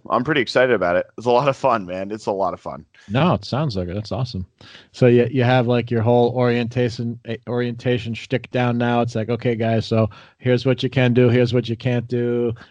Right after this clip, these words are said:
Speaker 2: No, no
Speaker 1: Yeah.
Speaker 2: wheelies, no stoppies, no," <laughs> like,
Speaker 1: Right.
Speaker 2: you know, I've been on enough demo rides now. Like, I kinda know the, the thing, you know, by heart. It's like
Speaker 1: Yeah. I mean, it's Vermont. So, like, it's like,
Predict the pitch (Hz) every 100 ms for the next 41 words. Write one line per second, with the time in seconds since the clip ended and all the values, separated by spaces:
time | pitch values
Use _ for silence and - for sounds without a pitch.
0 | _ 127 131 123 139 135 139 143 139 139
1 | 135 131 - 127 - 131 131 - 131 131
2 | 127 131 127 165 - - 165 160 135 156
3 | 147 127 143 151 143 127 165 151 139 139
4 | 110 135 135 123 113 110 98 110 107 104
5 | 110 104 117 113 110 113 107 104 - _
6 | _ 107 - 117 110 104 95 101 85 110
7 | 98 - - - 95 135 - _ _ _
8 | _ _ _ _ - 202 202 214 208 208
9 | - 180 156 123 98 - - 175 160 156
10 | 170 170 - 165 156 139 _